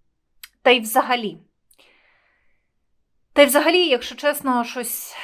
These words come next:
не дуже радісно зараз. Але... я дуже сподіваюся,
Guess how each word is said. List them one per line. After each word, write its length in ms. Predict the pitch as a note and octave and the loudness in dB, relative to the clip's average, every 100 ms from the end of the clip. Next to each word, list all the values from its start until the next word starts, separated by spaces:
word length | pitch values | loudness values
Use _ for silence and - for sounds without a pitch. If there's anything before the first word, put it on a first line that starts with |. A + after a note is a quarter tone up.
| - - A3 | -16 -14 -8
не 120 | A#3 | -6
дуже 220 | A3 A3 | -6 -6
радісно 500 | G3+ F#3 F#3 - G3+ | -4 -4 -6 -20 -18
зараз. 500 | F#3 F3+ - - - - | -10 -10 -10 -16 -20 -6
Але... 600 | G#3 G#3+ A3+ C4 C#4+ C#4 _ _ | -6 -4 -4 -2 -2 -6 _ _
я 200 | G3+ G3+ | -8 -8
дуже 160 | G#3 | -8
сподіваюся, 760 | G#3 G#3 F#3 G#3 G#3 - F#3+ F#3 | -14 -14 -8 -8 -8 -12 -14 -16